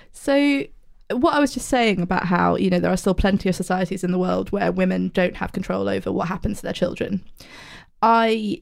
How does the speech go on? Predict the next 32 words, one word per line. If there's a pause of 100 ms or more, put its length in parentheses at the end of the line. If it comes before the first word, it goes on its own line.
there
was,
particularly,
I
think,
reading
the
book
whilst
I
was
in
Singapore,
you
know,
being,
like, (140)
exposed
to, (540)
like,
a
culture
I've
grown
up
in,
but
one
that
I
sort
of